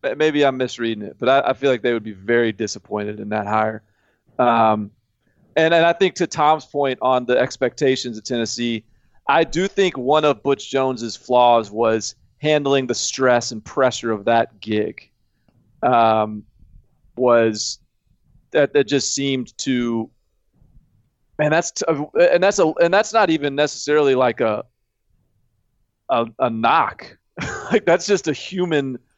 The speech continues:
that's just a human observation. Like, I think most people would, and, and, and what he was going through,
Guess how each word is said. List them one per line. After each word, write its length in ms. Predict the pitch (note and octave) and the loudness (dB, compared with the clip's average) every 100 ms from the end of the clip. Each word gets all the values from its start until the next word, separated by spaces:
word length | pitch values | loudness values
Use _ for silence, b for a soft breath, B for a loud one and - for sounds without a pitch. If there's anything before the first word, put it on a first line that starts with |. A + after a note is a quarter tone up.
| _ _ _ _ _ | _ _ _ _ _
that's 120 | - | -8
just 140 | F#3 D#3 | -6 -6
a 20 | |
human 380 | C#3 G3+ F#3 E3+ | -6 -2 0 2
observation. 760 | D3+ C3 B2+ B2+ E3+ - A2 _ _ | 2 0 0 2 2 -2 -12 _ _
Like, 300 | C3+ B2+ - _ - C#3+ | 0 0 -6 _ -4 -2
I 80 | C#3+ | 0
think 160 | D3+ D3 | 0 0
most 300 | C#3+ D#3+ - | 0 0 0
people 320 | F3 D3 A#2+ | -4 -2 0
would, 340 | C3+ D#3+ B2 | 4 4 4
and, 140 | A#2+ C#3 | 0 -2
and, 240 | D3+ C#3+ | -4 -2
and 200 | D3+ C#3 | -2 -2
what 200 | C3 E3 | 2 0
he 160 | C#3+ E3+ | 0 0
was 160 | E3 | 0
going 300 | C3 D#3 D3+ | 0 0 0
through, 340 | - C3 B2+ | -2 -2 0